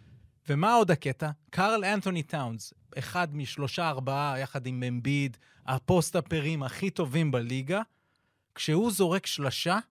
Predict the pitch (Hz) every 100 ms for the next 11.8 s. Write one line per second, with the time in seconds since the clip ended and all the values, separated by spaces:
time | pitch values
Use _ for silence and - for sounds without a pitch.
0 | _ _ - 139 123 135 175 185 175 -
1 | 151 131 160 143 - 175 165 143 139 127
2 | 156 139 123 123 123 170 196 - _ -
3 | 131 123 156 135 143 135 - - - 135
4 | 120 - 98 117 180 - 220 196 - _
5 | 139 - - 160 156 - 151 139 196 220
6 | 180 - - 147 - 202 190 143 _ -
7 | 139 147 - 208 175 - 107 - _ _
8 | _ 131 - 175 147 160 139 127 185 208
9 | 247 - _ _ - 147 131 135 156 131
10 | 233 202 190 175 147 160 147 - 175 151
11 | 139 143 208 160 147 143 - 165